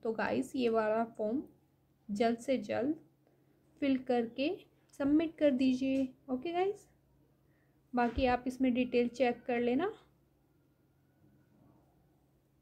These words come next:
बता देते हैं आपको थोड़ा सा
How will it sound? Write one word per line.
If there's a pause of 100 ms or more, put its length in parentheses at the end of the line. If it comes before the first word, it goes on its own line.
(1040)
बता
देते
हैं
आपको
थोड़ा
सा